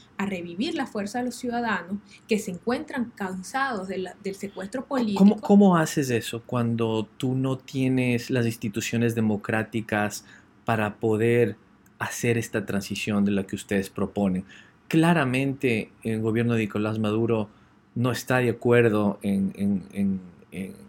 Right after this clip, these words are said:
Speaker 2: en tener un gobierno de transición. Eso es clarísimo. Lo que hemos visto es que se ha atornillado en el poder. Eh, y tú lo has dicho, no hay el ambiente para unas elecciones libres y democráticas.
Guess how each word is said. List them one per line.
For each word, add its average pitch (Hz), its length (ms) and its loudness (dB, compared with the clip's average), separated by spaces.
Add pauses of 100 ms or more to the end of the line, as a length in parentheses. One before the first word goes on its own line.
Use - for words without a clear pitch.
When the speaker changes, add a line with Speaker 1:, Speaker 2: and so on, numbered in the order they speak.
Speaker 2:
en 107 160 -4
tener 110 360 6
un 120 100 2
gobierno 110 400 2
de 107 80 2
transición. 95 760 -2
Eso - 140 -10
es - 100 -6
clarísimo. 110 460 2
Lo 92 120 -2
que 95 60 -8
hemos 92 200 -4
visto 101 240 -4
es 135 80 -8
que 104 100 -2
se 110 100 -4
ha 101 40 -4
atornillado 101 520 -2
en 110 100 0
el 98 120 0
poder. 113 420 0 (720)
Eh, 98 200 -2
y 113 80 -2
tú 117 160 0
lo 110 80 4
has 104 80 -2
dicho, 139 340 2
no 117 420 0
hay 120 380 0
el 107 140 0
ambiente 110 440 0
para 104 280 0
unas 110 240 -4
elecciones 107 760 0
libres 113 300 0
y 107 60 2
democráticas. 104 840 0